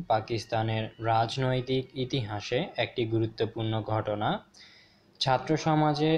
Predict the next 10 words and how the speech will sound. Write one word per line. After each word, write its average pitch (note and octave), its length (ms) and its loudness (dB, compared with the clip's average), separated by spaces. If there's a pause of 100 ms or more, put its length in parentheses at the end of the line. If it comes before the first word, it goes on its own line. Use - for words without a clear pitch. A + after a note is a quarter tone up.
এগারো A#2+ 340 4
দফা C#3+ 400 4 (320)
ছিল A#2 300 0 (380)
রাজনৈতিক, A2+ 800 2 (420)
সামাজিক A2+ 640 2 (480)
এবং A#2 340 2 (240)
অর্থনৈতিক A#2 720 2
কর্মসূচি। A2+ 680 -2 (1080)
এগারো B2 340 4
দফা A#2+ 280 4